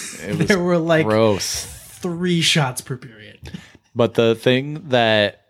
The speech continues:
Speaker 1: uh, so they, they, they realized,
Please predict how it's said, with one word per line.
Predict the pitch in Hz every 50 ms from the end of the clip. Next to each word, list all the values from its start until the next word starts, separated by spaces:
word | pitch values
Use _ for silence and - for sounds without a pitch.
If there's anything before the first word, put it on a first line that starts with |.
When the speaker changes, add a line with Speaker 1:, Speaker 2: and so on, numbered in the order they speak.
| _ _ _ _ _ _ _ _ _
Speaker 1:
uh, | 120 110 101 98 95 92 92 87 85 - _ _ -
so | - - 127 110 98
they, | 107 107 110 117 - -
they, | 127 110 110 107 104 101 101 107 - _ _ 151
they | 131 110 120 117 110
realized, | 104 104 117 127 127 123 127 117 113 110 107 104 101 101 95 - - - -